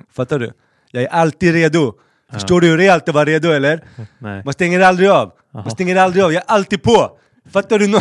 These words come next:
Speaker 1: <laughs> det är för höga krav att ha på små, små barn.
Speaker 2: Ja.
Speaker 1: Och jag är inte ens liten längre, det är höga krav på hög man.
Speaker 2: Ja. Ja.
Speaker 1: Fattar
Speaker 2: Ja.
Speaker 1: du, eller?
Speaker 2: <laughs> Ja, jag fattar. Eh, det som kan vara lite svårt för, eh, lyssnarna att förstå,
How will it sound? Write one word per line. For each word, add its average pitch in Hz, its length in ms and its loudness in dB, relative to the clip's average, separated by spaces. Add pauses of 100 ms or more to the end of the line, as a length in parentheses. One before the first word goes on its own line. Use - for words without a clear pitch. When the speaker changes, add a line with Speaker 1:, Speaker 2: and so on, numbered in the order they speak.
(140)
Speaker 1:
<laughs> 440 220 -6
det 208 60 -2
är 202 40 2
för 175 260 -2
höga 208 160 0
krav 185 320 2
att 180 60 6
ha 190 80 6
på 170 80 -6
små, 202 280 0
små 196 180 -4
barn. 180 280 2 (560)
Speaker 2:
Ja. 107 200 -6 (220)
Speaker 1:
Och 143 80 -2
jag - 20 4
är 180 40 6
inte 196 120 2
ens 185 120 0
liten 202 240 0
längre, 165 180 2
det 160 100 2
är 170 40 4
höga 208 200 4
krav 202 200 4
på 190 100 2
hög 185 180 6
man. 180 260 0 (460)
Speaker 2:
Ja. 110 240 -10 (500)
Ja. 113 300 -18 (280)
Speaker 1:
Fattar 175 220 0
Speaker 2:
Ja. 185 40 4
Speaker 1:
du, 147 100 2
eller? - 140 -4 (400)
Speaker 2:
<laughs> 466 440 -16
Ja, - 200 -8
jag 127 140 -10
fattar. 120 480 -12 (600)
Eh, 92 320 -10
det 101 200 -8
som 101 140 -14
kan 101 120 -8
vara 101 100 -8
lite 104 200 -12
svårt 135 480 -10
för, 95 500 -10 (380)
eh, 95 240 -12
lyssnarna 107 540 -12
att 101 80 -16
förstå, 107 380 -14